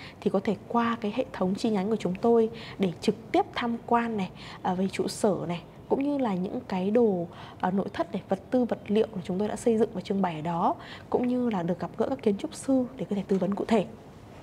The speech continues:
Ngoài ra thì chúng tôi cũng còn có thêm một trang web khác với tên miền là markhomegroup chấm V N. Và tại kênh này thì sẽ có đăng tải đầy đủ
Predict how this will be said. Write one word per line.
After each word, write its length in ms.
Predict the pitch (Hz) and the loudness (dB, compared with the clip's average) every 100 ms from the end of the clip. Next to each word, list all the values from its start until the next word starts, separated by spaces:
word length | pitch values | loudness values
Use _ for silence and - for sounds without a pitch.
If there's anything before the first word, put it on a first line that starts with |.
| - - - - - - - - - | -18 -18 -18 -18 -16 -14 -12 -12 2
Ngoài 180 | 262 269 | 4 6
ra 80 | 302 | 6
thì 100 | 247 | 4
chúng 160 | 214 | 4
tôi 100 | 247 | 2
cũng 180 | 254 254 | 2 0
còn 160 | 220 196 | 0 0
có 100 | 185 | 0
thêm 140 | 247 | 2
một 60 | 202 | 2
trang 200 | - 214 | 2 0
web 160 | 208 277 - | 2 0 0
khác 340 | 311 339 - | 0 0 2
với 80 | 190 | 2
tên 280 | 233 220 214 | 4 4 4
miền 160 | 185 | 4
là 60 | 175 | 2
markhomegroup 680 | 202 269 240 220 196 240 - | -2 0 0 2 2 0 0
chấm 200 | 202 208 | -2 4
V 60 | |
N. 340 | 220 233 240 233 - - - - | 4 4 2 -2 -10 -12 -12 -2
Và 180 | 214 180 - | 0 0 -2
tại 120 | 208 - | -4 -2
kênh 180 | - 208 | -2 0
này 180 | 196 180 | 0 -2
thì 160 | 185 170 | -2 -4
sẽ 140 | - | -6
có 120 | - 208 | -4 -2
đăng 160 | 208 | -2
tải 180 | 208 175 | -2 0
đầy 200 | 185 180 | 0 2
đủ 180 | 185 160 | 2 0